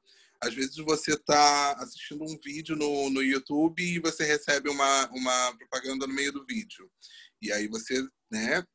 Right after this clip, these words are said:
vai lá e dá um skip na propaganda. E depois você recebe a mesma propaganda. E depois você recebe a mesma propaganda. E depois você recebe um bumper.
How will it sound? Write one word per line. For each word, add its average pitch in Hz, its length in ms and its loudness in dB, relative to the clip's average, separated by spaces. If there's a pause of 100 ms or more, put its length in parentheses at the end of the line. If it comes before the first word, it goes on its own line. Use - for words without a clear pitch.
(260)
vai 107 260 -4
lá 110 260 0
e 143 80 -2
dá 127 100 0
um 131 140 0
skip - 420 -6
na 135 100 0
propaganda. 110 760 -2 (300)
E - 40 -12
depois 113 260 4
você 127 180 0
recebe 123 340 6
a 123 40 6
mesma 120 320 4
propaganda. 123 460 0 (480)
E 110 80 2
depois 110 240 6
você 113 220 2
recebe 104 360 4
a 101 60 6
mesma 98 380 4
propaganda. 127 380 4 (440)
E - 40 4
depois 110 220 6
você 110 240 8
recebe 110 320 6
um 139 80 6
bumper. 98 560 4